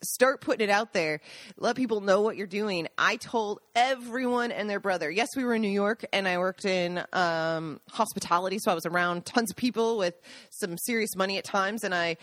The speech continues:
but I just thought, Hey, the more people I tell, the more I'm holding myself accountable,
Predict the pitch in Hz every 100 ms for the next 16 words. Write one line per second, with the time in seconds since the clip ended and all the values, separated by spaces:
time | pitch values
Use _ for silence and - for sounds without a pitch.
0 | - - 202 202 254 208 202 262 202 208
1 | 220 240 214 226 247 262 254 226 196 196
2 | 226 240 262 220 - 202 - - 285 320
3 | 349